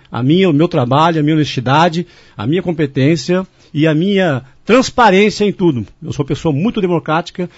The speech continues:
e, e quero justamente fazer com que a comunidade possa estar participando cada vez mais, evitando aí, é, s-,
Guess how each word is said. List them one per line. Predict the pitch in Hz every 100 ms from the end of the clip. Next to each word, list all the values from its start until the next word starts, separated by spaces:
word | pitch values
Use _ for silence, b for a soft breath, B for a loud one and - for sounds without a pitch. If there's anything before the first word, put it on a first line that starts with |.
| b 160
e, |
e | 143 135 139
quero | 175 170
justamente | 170 165 156 160
fazer | 165 127 135
com | 135
que | 147
a |
comunidade | 143 135 120 147 156 b _
possa | 165 165 -
estar | 151
participando | 135 135 131 143 135
cada | 139 117
vez | 120
mais, | 113 147 175 - b -
evitando | 160 170 143 160 160 160 135 B -
aí, | 135 135 156 170 143 120 101 95 b b b
é, | 110 110 113
s-, | 131 -